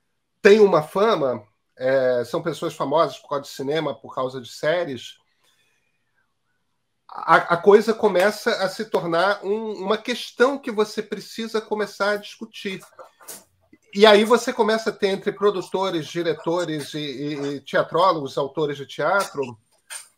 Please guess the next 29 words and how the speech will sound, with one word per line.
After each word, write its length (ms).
uma 220
conversa 680
sobre, 680
vem 260
cá, 340
será 880
que 120
a 40
gente 300
deve 320
botar 400
essa 220
cena 340
de 120
nudez 440
aqui? 360
Você 220
começa 420
a 40
ter 260
que 180
ter 400
um 140
debate 640
que 140
pode 560
alterar 580
a 60
obra 400